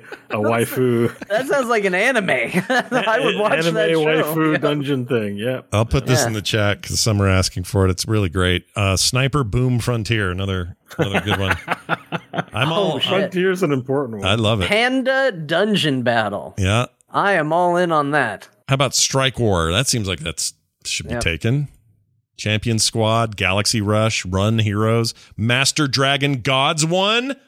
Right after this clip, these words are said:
Speaker 3: Oh, oh. All right. Anyway, thought you might enjoy that. I know I did.
Speaker 1: I,
Speaker 2: <laughs> I like
Speaker 1: I
Speaker 2: this
Speaker 1: love
Speaker 2: one.
Speaker 1: this.
Speaker 3: It's pretty great.
Speaker 2: Stormrise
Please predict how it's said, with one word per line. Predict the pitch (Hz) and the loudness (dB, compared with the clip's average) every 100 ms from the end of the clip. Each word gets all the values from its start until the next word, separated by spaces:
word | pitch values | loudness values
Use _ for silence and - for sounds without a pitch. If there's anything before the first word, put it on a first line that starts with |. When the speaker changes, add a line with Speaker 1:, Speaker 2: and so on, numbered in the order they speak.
| _ | _
Speaker 3:
Oh, | 240 285 311 285 220 240 208 202 190 208 151 - _ _ _ _ _ _ _ - | -2 0 0 0 0 0 0 0 0 0 0 -6 _ _ _ _ _ _ _ -8
oh. | 143 151 127 90 | -2 0 -2 -6
All | 78 _ _ _ _ _ _ _ _ _ - | -14 _ _ _ _ _ _ _ _ _ -12
right. | 92 64 - _ _ _ - | -10 -10 -16 _ _ _ -2
Anyway, | 104 92 76 73 - - | 0 2 -2 -8 -16 -4
thought | 104 | -2
you | 90 | 0
might | 90 | 0
enjoy | 78 78 78 | 0 0 0
that. | 80 78 - _ | 2 0 -4 _
I | 92 | -2
know | 87 85 | 0 2
I | 82 | 2
did. | 76 | 0
Speaker 1:
I, | 76 107 196 - | 0 0 0 0
Speaker 2:
<laughs> | - | 0
I | 160 | 2
like | 220 165 | 2 2
Speaker 1:
I | 127 | 2
Speaker 2:
this | - | 0
Speaker 1:
love | 110 120 127 | 0 -2 -4
Speaker 2:
one. | 92 | -8
Speaker 1:
this. | 98 - | -10 -4
Speaker 3:
It's | 104 107 | 0 0
pretty | - 107 | 0 -2
great. | 82 135 | 2 2
Speaker 2:
Stormrise | 143 147 139 131 135 | 4 2 2 4 2